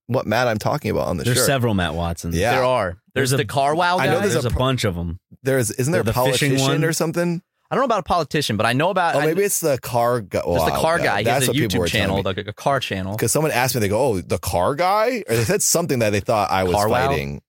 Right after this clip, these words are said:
Speaker 2: There's a journalist.
Speaker 1: And I was like, "Who?"
Speaker 3: There's, there's several journalists. One of them was very upset with
Speaker 2: There's
Speaker 3: me.
Speaker 2: a YouTuber who, uh,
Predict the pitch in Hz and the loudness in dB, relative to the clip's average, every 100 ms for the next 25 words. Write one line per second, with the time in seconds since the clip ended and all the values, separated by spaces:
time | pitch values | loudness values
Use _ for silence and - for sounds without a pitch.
0 | _ - 104 92 80 92 104 107 - 85 | _ -4 -2 0 0 0 0 0 0 -4
1 | - 98 139 - _ _ _ 110 113 - | -4 -6 -6 -10 _ _ _ -2 -2 -2
2 | 117 110 - 147 151 156 117 117 110 107 | -2 -2 0 -2 0 0 0 0 0 0
3 | 110 - - - - - 151 185 151 127 | -2 -6 -8 -8 -10 -4 -2 0 0 0
4 | 107 127 127 110 - 147 - 110 113 110 | 0 0 2 0 0 -2 0 0 0 0
5 | 104 117 143 123 101 101 127 135 117 104 | 2 0 0 -2 0 -2 -4 -4 -2 0
6 | 101 95 92 90 87 | 0 0 0 -2 -4